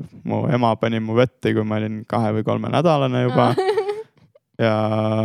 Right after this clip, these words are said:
Speaker 1: et ma olen nagu terve elu on-off nagu tegelenud ujumisega ikkagi.
Speaker 2: Okei, okei.
Speaker 1: Ma kaks tuhat üheksa või kaks tuhat kümme hakkasingi nagu tõsisemalt, äh, tegema, siis ma läksin ka oma praeguseks endise treeneri Õnne Polisinski alla ja,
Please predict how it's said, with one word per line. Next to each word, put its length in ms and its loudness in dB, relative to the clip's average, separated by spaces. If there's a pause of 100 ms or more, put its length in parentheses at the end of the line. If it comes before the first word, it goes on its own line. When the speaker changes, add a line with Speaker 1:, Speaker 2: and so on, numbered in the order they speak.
(680)
Speaker 1:
et 180 -20
ma 140 2
olen 180 0
nagu 160 0
terve 300 2
elu 100 0 (1000)
on-off 480 2
nagu 180 -6
tegelenud 420 0
ujumisega 460 -8
ikkagi. 300 -8 (140)
Speaker 2:
Okei, 420 -12
okei. 240 -20 (160)
Speaker 1:
Ma 180 -4 (480)
kaks 200 -2
tuhat 180 -4
üheksa 280 -4
või 80 0
kaks 140 -2
tuhat 140 -4
kümme 240 0 (140)
hakkasingi 500 -2
nagu 180 -6
tõsisemalt, 560 -2 (100)
äh, 220 -4 (140)
tegema, 520 -2
siis 200 -8
ma 100 -2
läksin 360 -2
ka 180 -2 (140)
oma 240 -4 (460)
praeguseks 420 0
endise 320 -6
treeneri 420 -2
Õnne 180 0
Polisinski 500 0
alla 320 2 (800)
ja, 140 4